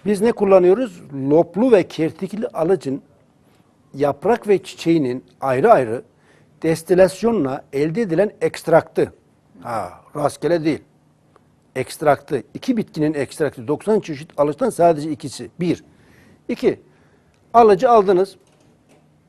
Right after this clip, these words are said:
Ürettiniz ekstraktını.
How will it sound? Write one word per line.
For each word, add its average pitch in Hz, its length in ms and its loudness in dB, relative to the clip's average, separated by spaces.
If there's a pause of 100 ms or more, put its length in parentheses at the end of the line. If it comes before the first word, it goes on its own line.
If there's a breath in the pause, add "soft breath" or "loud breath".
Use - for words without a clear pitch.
(600)
Ürettiniz 214 840 2
ekstraktını. 165 760 0